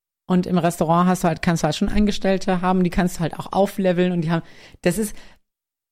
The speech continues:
also das ist halt auch so ein Punkt, das ist halt, es steckt so viel Liebe und Humor im Detail, weil das sind halt nicht einfach irgend so ein, so ein Horst Günther, die du da anstellst, sondern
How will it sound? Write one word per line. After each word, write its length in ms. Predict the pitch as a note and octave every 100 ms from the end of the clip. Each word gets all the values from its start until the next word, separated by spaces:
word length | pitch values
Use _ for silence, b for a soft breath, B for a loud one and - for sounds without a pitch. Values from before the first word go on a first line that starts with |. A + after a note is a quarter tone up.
| -
also 160 | F#3 G3
das 140 | G3+
ist 120 | A#3
halt 140 | G#3+ F3
auch 140 | F#3+
so 100 | G#3+
ein 80 | F#3+
Punkt, 420 | G3+ G3 F#3 -
das 140 | F#3
ist 140 | G3 G3+
halt, 280 | G3+ F#3+ -
es 180 | F3+ F3
steckt 280 | G3+ G3
so 160 | - G#3+
viel 300 | G#3+ G#3+ G3+ F#3 F3
Liebe 460 | F3+ G3+ A#3 G#3+
und 280 | G3 F#3+ F3
Humor 380 | F3+ E3+ F#3+ F#3+
im 140 | F3
Detail, 580 | E3+ E3 - F3+ E3+ D3+
weil 120 | D3+
das 120 | D#3+
sind 160 | - A#3
halt 160 | A3+ G#3
nicht 180 | F3
einfach 260 | F#3 F3+ F3+
irgend 260 | - F3+ -
so 80 |
ein, 160 | F3 E3
so 80 | D#3+
ein 220 | D#3+ -
Horst 220 | D#3+ -
Günther, 420 | F3+ G#3 A3+ G#3 B B B -
die 60 |
du 120 | F#3
da 140 | F#3 -
anstellst, 520 | F#3 F3+ F#3+ F#3 F3+
sondern 240 | F3+ E3+